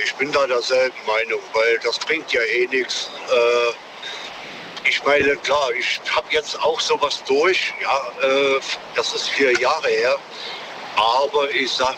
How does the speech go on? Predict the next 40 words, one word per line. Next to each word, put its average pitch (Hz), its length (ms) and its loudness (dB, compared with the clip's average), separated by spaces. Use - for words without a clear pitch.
mir 123 180 4
immer, 123 180 2
diese 120 320 0
Personen, 139 800 2
die 139 120 -2
interessieren 143 600 0
mich - 200 -4
nicht - 180 -4
mehr. 131 180 2
Ich 123 180 0
kümmere 156 300 2
mich 135 200 0
um 131 100 0
mich 127 140 2
selbst, - 640 0
dass 113 220 0
es - 160 -6
mir 147 120 4
gut 117 160 -2
geht, 95 260 0
dass 110 160 0
ich 110 100 -2
nach 104 120 2
vorne 147 400 2
schaue, 95 460 2
ja. 104 180 4
Aber 123 180 6
ich 135 100 4
sag 147 240 4
genauso 131 560 6
wie 123 140 2
jeder 117 240 6
andere, 131 360 4
das 113 200 4
ist - 180 0
Karma, 127 540 4
äh, 143 320 6
das 147 240 2
trifft - 300 0
jeden. 131 220 0